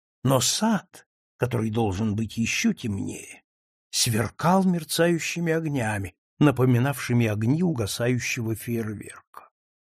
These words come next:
Казалось, между деревьями догорала гигантская ракета. Когда приятели подошли ближе,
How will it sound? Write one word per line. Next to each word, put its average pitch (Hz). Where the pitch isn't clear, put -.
Казалось, 135
между 143
деревьями 151
догорала 151
гигантская 151
ракета. -
Когда 120
приятели 131
подошли 113
ближе, 139